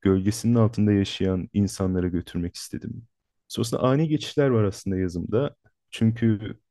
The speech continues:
birkaç sayfalık bir yazıda ben birçok dönemi işlemek istediğim için ani geçişler oldu. Yine farklı insanlar tanıttım. Türkiye'nin hızlı gelişiminden biraz bahsetmeye çalıştım. O soruyu sordum, kısaca cevaplamaya çalıştım. Nasıl bu kadar hızlı ilerledik? Nasıl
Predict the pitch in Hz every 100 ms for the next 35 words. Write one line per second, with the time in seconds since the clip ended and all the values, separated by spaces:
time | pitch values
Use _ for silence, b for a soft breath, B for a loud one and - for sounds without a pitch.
0 | _ - 120 117 104 98 101 - 101 90
1 | 98 110 107 107 110 101 _ 98 101 104
2 | 92 - 98 95 - 123 156 127 - -
3 | _ _ _ - 143 147 127 - 117 87
4 | 92 - _ _ _ - 139 151 135 120
5 | 123 113 117 104 101 95 101 95 - 92
6 | 104 - _ _ - 113 - 110 107 107
7 | - - 101 120 113 95 - 98 98 101
8 | 95 - - _ 143 147 98 98 - 92
9 | - 90 - 85 87 - 107 123 117 _
10 | _ _ _ _ - 135 - 139 131 120
11 | - 131 120 120 - 120 113 127 120 120
12 | 120 117 117 113 113 110 107 - 107 107
13 | - _ _ _ _ _ _ _ 101 127
14 | 143 120 117 101 98 92 90 90 92 90
15 | 90 - - 107 113 - 117